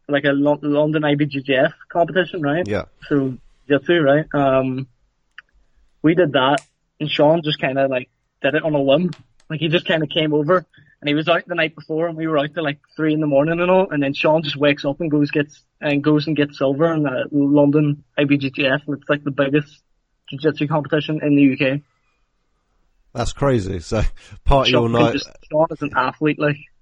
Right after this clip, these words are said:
Speaker 2: Yeah, but you look at yourself as well. You can't, I've watched your fights. You're definitely an athlete as well. Like, you, it's not
Speaker 1: Yeah.
Speaker 2: easy playing on the ground. It's, it's intelligence as well as skill, you know. And,
Speaker 1: Yeah.
Speaker 2: um, I watch how you're wrapping people up and getting into your submissions and setting everything up. It's,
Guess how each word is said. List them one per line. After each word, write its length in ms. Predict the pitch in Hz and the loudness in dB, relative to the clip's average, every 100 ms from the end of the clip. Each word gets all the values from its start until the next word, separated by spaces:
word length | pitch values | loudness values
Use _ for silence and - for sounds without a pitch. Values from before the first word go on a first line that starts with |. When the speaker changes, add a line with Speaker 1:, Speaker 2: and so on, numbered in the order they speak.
| _ _ _ _ _ _ _ _ - _ - - | _ _ _ _ _ _ _ _ -20 _ -8 -4
Speaker 2:
Yeah, 160 | 185 120 | 0 0
but 140 | 117 - | 0 -6
you 120 | 147 | -4
look 160 | 175 185 | -4 -4
at 40 | |
yourself 380 | 113 98 131 104 | -6 -2 0 0
as 100 | - | -2
well. 160 | 139 117 | 0 0
You 120 | 92 | 0
can't, 180 | 135 104 | -2 -2
I've 140 | 131 | -2
watched 220 | 135 113 - | -4 -6 -4
your 100 | 101 | -4
fights. 380 | - 117 85 | -2 -2 -2
You're 100 | 139 | -6
definitely 320 | 139 120 - 104 | -2 -4 -4 -6
an 60 | 101 | -6
athlete 340 | 92 101 98 | -8 -8 -8
as 140 | 90 | -8
well. 220 | 98 113 95 | -4 -4 -4
Like, 240 | 92 73 | -6 -8
you, 120 | 107 - | -16 -16
it's 200 | - 120 | -12 -8
not 180 | 151 143 | -4 -2
Speaker 1:
Yeah. 60 | 127 | -2
Speaker 2:
easy 180 | 131 113 | -4 -4
playing 260 | 107 98 | -4 -4
on 80 | 95 | -6
the 80 | 92 | -8
ground. 300 | 101 95 90 | -6 -6 -8
It's, 240 | - - | -12 -12
it's 200 | 104 - | -12 -12
intelligence 680 | 107 101 127 123 110 98 - | -6 0 2 0 -6 -12 -12
as 120 | 92 | -12
well 200 | 95 107 | -6 -6
as 100 | 101 | -6
skill, 380 | - - 92 76 76 | -8 -8 -8 -10 -14
you 160 | 87 | -10
know. 220 | 90 95 107 _ _ _ _ - | -6 -8 -10 _ _ _ _ -12
And, 200 | 98 98 | -10 -4
Speaker 1:
Yeah. 160 | 101 | -2
Speaker 2:
um, 280 | 98 95 95 - | -4 -6 -14 -8
I 80 | |
watch 240 | 110 127 - | -6 -6 -6
how 60 | |
you're 140 | 104 95 | -6 -4
wrapping 320 | 104 95 92 | -4 0 0
people 300 | 98 95 101 | -2 -4 -4
up 180 | 98 - | -2 -2
and 160 | 92 | -4
getting 220 | 92 - 95 | -8 -10 -10
into 220 | 95 - | -12 -10
your 60 | 92 | -10
submissions 500 | 98 101 101 98 90 | -8 -8 -8 -10 -12
and 100 | 92 | -4
setting 300 | 110 104 101 | -4 -4 -8
everything 320 | 95 - 101 | -8 -10 -8
up. 220 | 110 - | -8 -10
It's, 260 | 87 - - | -20 -16 -18